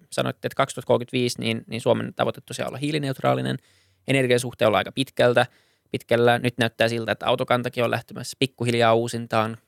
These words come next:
kaikesta huolimatta. <laughs> Ja, ja tota, tämmöisiä muita vastaavia trendejä näkyvissä. Niin onko tämä vaan ajan kysymys? Tuleeko tämä, äm, tavallaan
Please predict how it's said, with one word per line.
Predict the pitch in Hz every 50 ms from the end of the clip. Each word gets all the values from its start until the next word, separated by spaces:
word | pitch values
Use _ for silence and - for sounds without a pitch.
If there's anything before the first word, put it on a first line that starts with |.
| _ _ _
kaikesta | - 123 113 110 120 - -
huolimatta. | 113 131 123 117 117 113 113 113 - _ - 120 117 _ _ _ _ -
<laughs> | - - - - -
Ja, | - 120 117 113 - -
ja | - 120 117 113
tota, | - 110 113 _ - 113 113 - _ _ _ _ _ _
tämmöisiä | - 127 127 131
muita | 131 131 135 135 131 123 113
vastaavia | 110 110 - - 110 104 104 101 101 -
trendejä | - - - 110 107 104 - 90 -
näkyvissä. | 113 120 - - - 127 - - -
Niin | 117 113 113 110 120 - _ _ _ _ _ _ _ _ _ _ - -
onko | 143 -
tämä | - 131
vaan | 135 135
ajan | 143 151 151 139
kysymys? | 131 120 117 120 107 107 120 -
Tuleeko | - 139 123 123 - -
tämä, | - 113 107 107 113 - _ _ _ _ _ _ _ _ _ _ _ _ _ _ _ _ _ _ _ _ _ -
äm, | 123 120 113 110 110 110 110 110 110 113
tavallaan | - 120 123 123 120 120 120 120